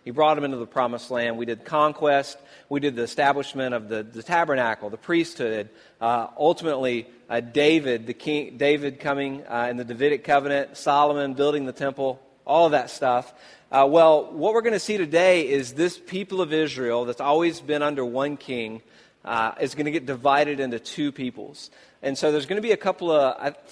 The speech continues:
I think, things to, to remember. So, um, we're gonna have two names, pretty much, that's gonna be referred to. It's gonna be the,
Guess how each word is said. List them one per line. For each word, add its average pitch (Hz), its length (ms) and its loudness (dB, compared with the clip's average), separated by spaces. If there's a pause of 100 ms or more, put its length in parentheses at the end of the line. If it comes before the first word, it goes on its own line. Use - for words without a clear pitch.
(140)
I 165 40 2
think, 208 180 -4
things 180 400 -6
to, 131 220 -4
to - 200 -10
remember. 135 440 -2
So, 135 340 0 (340)
um, 120 460 0 (340)
we're 160 140 2
gonna 190 100 2
have 170 340 4 (220)
two 214 180 -2
names, 151 520 0 (100)
pretty 151 180 -6
much, 135 360 0
that's 135 200 -6
gonna 143 140 -6
be 143 80 -2
referred 135 380 -2
to. 131 120 -6
It's 123 120 -6
gonna 143 160 -6
be 139 160 -4
the, 123 280 0